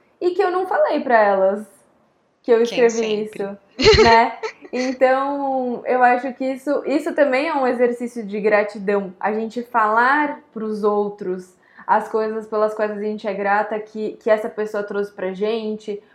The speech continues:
Speaker 1: ou mesmo dividindo as nossas gratidões com os outros, né? Fazer disso ser um assunto. Por que que reclamação é tão, é um assunto tão fácil, né?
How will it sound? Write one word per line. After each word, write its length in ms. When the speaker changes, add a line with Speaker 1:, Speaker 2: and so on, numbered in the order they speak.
Speaker 1:
ou 160
mesmo 360
dividindo 1000
as 160
nossas 260
gratidões 520
com 80
os 100
outros, 320
né? 140
Fazer 260
disso 240
ser 160
um 80
assunto. 400
Por 140
que 80
que 100
reclamação 640
é 80
tão, 240
é 80
um 60
assunto 320
tão 240
fácil, 480
né? 280